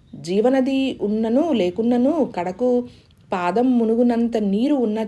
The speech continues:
చోట గాని తటాకమందు గాని మాఘమాసంలో ప్రాతకాల స్నానము గొప్ప ఫలమునిచ్చుటయే గాక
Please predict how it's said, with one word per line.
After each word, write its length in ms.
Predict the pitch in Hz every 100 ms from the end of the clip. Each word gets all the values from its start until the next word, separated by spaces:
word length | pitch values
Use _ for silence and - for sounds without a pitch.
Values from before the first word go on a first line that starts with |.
| 214
చోట 180 | 208 214
గాని 440 | 208 208 208 214
తటాకమందు 680 | 208 190 190 233 269 254 240
గాని 320 | 220 208 202
మాఘమాసంలో 680 | 185 170 202 233 240 247 247
ప్రాతకాల 560 | 240 170 196 196 208 214
స్నానము 440 | 214 214 220 220
గొప్ప 340 | 175 160 -
ఫలమునిచ్చుటయే 800 | 285 220 196 196 185 - 185 185 175
గాక 440 | 143 147 240